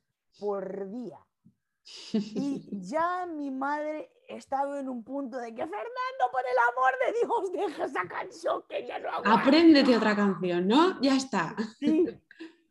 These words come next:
Speaker 1: sí, básicamente. Y gracias a la piratería que había en aquella época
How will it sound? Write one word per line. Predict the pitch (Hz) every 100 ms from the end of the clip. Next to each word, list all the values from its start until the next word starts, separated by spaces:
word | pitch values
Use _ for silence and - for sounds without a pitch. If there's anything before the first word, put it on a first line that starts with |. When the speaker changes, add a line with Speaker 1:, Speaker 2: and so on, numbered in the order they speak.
| _ 226
Speaker 1:
sí, | _ 285 247
básicamente. | 196 226 214 208 175 135 196 _ _ 220 247 _ _
Y | 330 349 339 320
gracias | 190 254 294 269
a | 269
la | 233
piratería | 208 196 185 202 202
que | 190
había | 185 196
en |
aquella | 175 175 180
época | 190 165 165